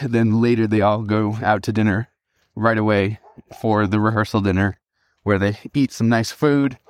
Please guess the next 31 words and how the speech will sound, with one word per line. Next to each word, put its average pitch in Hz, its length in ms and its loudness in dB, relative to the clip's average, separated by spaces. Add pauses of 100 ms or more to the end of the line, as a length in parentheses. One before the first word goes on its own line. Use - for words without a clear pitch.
(640)
They 113 220 2
might 110 280 2
celebrate, 117 640 -2
like, 101 160 -2
hey, 120 260 0 (240)
they 110 120 -2
might 113 220 0
make 123 160 -2
some 117 140 -8
speeches. 113 680 -2 (360)
"Thank 131 180 0
you 123 100 4
all 117 80 0
so 123 140 -2
much 110 160 0
for 117 100 -8
traveling 110 460 0
so 120 160 -2
far 117 200 0
to 113 60 -2
be 120 180 2
here. 120 160 0
It - 100 -4
means 123 200 0
so 135 140 -2
much 123 260 -2
to 120 160 0
us," 120 320 -2 (540)
and 101 180 -2
so 110 160 0
forth. - 480 -6